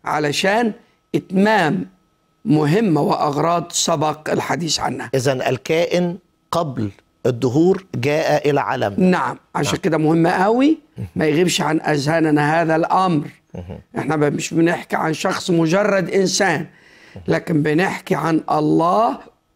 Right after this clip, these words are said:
Speaker 1: متجسدا وليس إنسانا متألها.
Speaker 2: نعم.
Speaker 1: فده مهم قوي.
Speaker 2: مه.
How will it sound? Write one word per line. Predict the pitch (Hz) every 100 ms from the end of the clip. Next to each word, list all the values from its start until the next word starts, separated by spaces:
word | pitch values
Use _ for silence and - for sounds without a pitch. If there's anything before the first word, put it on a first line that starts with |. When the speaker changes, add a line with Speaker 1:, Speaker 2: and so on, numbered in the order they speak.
| -
Speaker 1:
متجسدا | 175 185 214 220 208 202 196 - 220 196 143 160 - - - _ -
وليس | 165 185 202 175
إنسانا | 180 160 156 - 180 180 185 180 - _ _ _ _ _ _ _ _ -
متألها. | 160 165 170 147 147 131 107 _ -
Speaker 2:
نعم. | 113 87 82 _ -
Speaker 1:
فده | 147 156
مهم | 165 156 151
قوي. | 139 120 -
Speaker 2:
مه. | -